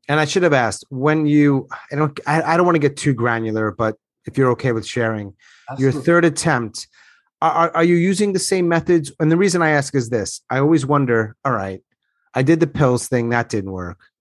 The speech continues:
Speaker 1: Or I did the cutting thing, that didn't work. I'm gonna try something else.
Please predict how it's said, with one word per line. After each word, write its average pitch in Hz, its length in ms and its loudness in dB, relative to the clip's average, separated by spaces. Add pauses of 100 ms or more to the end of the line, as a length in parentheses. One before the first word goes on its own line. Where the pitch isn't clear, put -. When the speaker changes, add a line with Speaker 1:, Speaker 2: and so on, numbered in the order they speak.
(480)
Speaker 1:
Or 135 100 2
I 135 40 2
did 143 160 2
the 147 60 2
cutting 139 360 0
thing, 120 420 -2
that 113 220 0
didn't 98 260 -4
work. 92 260 -12 (480)
I'm 104 100 -10
gonna 101 120 -8
try 113 160 0
something 143 340 2
else. - 440 -2